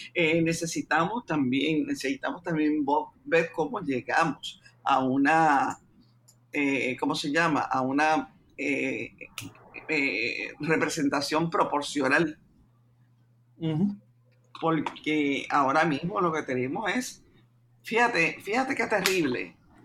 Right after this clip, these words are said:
Speaker 1: fíjate qué terrible, que si cuando, cuando los partidos no logran una inscripción, y todavía ahora mismo, o sea, entraron todos los de minoría prácticamente, los de, los por acumulación,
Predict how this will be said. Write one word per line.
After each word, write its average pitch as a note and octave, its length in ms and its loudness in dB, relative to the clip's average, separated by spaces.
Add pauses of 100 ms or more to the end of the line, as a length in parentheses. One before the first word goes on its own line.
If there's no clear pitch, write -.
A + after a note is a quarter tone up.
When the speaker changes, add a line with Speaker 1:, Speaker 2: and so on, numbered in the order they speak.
(120)
Speaker 1:
fíjate G3+ 340 -2
qué F#3+ 120 -4
terrible, D#3+ 680 -2 (260)
que E3+ 160 -2
si D#3 720 0
cuando, D3 840 0 (520)
cuando D#3 240 0
los D#3 100 2
partidos D#3+ 540 -2
no G3 160 0
logran F#3 520 2
una E3 280 0
inscripción, F#3 800 -2 (520)
y F3 120 0
todavía D#3 480 2
ahora D#3 320 4
mismo, C3 400 0
o - 20 -6
sea, D#3 260 0
entraron C#3+ 720 2
todos D#3+ 400 0
los D3+ 160 -2
de C#3 100 -2
minoría C#3+ 520 2
prácticamente, D3 760 -4 (320)
los C#3+ 320 0
de, C#3+ 280 2
los C#3+ 180 0
por C#3+ 120 2
acumulación, C#3 920 -2